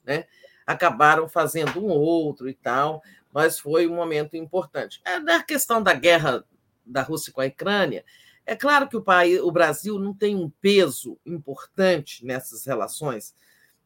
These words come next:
pra sozinho conseguir <clears throat> um acordo de paz, né? Mas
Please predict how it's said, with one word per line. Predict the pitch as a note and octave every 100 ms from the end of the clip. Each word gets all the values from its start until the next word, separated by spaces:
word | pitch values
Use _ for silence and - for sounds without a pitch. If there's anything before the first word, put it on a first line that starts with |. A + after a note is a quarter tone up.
| _
pra | F#3 F3
sozinho | F3 G3+ A3 C#3+ - G#3 A#3 F3
conseguir | - D#3 D3+ D#3 A#2 C3+ D3+ - _ _ _ _ _ -
<clears throat> | C#4+ C4+ G3+
um | G#3
acordo | G#3 G3 F#3 F3+
de | C4
paz, | C#4+ G3+ D3+ - - _
né? | C#3 F#3 F#3+ - - - - _ _ _ -
Mas | D3 D3 - - -